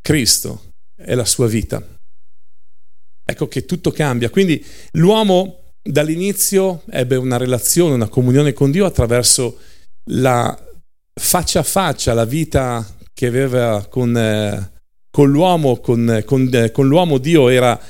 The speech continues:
era straordinariamente fuori dal nostro modo di vedere, dalla nostra portata. Adamo incontrava Dio, lo vedeva,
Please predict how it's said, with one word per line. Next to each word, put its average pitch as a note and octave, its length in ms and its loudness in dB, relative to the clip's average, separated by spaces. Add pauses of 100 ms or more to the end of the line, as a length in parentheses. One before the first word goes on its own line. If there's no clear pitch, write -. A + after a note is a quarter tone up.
(140)
era C3 280 2
straordinariamente B2+ 1200 2
fuori C#3+ 320 2
dal A#2+ 140 0
nostro B2 280 -2
modo A#2+ 200 0
di A2+ 100 2
vedere, A#2 320 2
dalla A2 140 2
nostra A#2 220 -2
portata. A#2+ 480 0 (360)
Adamo E3 380 0
incontrava C3 560 -2
Dio, A#2 500 -4 (380)
lo D#3 140 2
vedeva, C3+ 680 -2